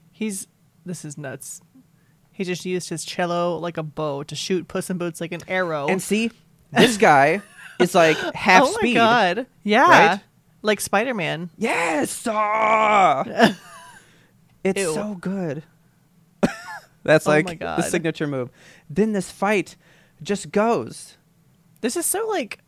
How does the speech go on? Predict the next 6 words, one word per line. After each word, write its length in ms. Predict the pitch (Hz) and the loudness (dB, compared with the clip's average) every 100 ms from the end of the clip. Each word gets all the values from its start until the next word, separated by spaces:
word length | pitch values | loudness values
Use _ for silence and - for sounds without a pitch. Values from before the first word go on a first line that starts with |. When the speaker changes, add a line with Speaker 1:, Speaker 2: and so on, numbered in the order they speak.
| - | 0
Speaker 1:
also 360 | 208 - 262 | 0 2 -2
very 260 | 185 180 196 | 0 0 0
Bugs 320 | 170 170 180 | 0 -2 0
Bunny. 400 | 160 160 131 160 - _ _ _ _ _ _ _ _ - | -4 -4 -8 -14 -16 _ _ _ _ _ _ _ _ -14
Speaker 2:
Kind 360 | - 262 370 | -8 -4 2
of. 540 | 311 143 113 160 - | 4 4 2 -8 -16